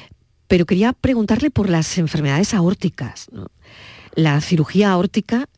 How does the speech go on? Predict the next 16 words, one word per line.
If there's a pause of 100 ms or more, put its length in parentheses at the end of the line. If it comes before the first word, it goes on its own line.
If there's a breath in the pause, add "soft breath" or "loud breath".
eh, (600 loud breath)
que
se
realiza
para,
para
tratar (100)
aneurismas
aórticos, (380 loud breath)
eh,
disecciones
aórticas,
que
son
los
desgarros